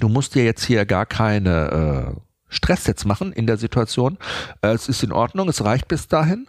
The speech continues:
Jetzt fängst du mal an, kriegst du eine Alternativaufgabe von mir“, zum Beispiel. Und, ähm, hattest du denn die Situation, dass du ihn aber auch mal ins Arbeiten,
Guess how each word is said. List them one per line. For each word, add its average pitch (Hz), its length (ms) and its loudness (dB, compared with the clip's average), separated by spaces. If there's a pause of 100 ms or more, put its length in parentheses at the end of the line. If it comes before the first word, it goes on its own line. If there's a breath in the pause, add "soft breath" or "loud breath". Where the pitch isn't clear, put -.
(260 loud breath)
Jetzt - 320 -2
fängst 151 280 -2
du - 20 -2
mal 143 240 2
an, 127 220 -4
kriegst - 260 -10
du 135 60 2
eine 120 160 0
Alternativaufgabe 107 920 0
von 78 220 -4
mir“, 76 240 -2 (160)
zum 76 160 -4
Beispiel. 78 460 -6 (460 loud breath)
Und, 110 640 0
ähm, 101 460 -2 (240)
hattest - 480 -2
du 202 60 0
denn 175 180 2
die 175 80 2
Situation, 139 600 0
dass 123 180 2
du 127 280 2 (140)
ihn 127 220 2
aber 101 240 2
auch 98 140 0
mal 101 160 2
ins 98 160 -4
Arbeiten, 92 760 0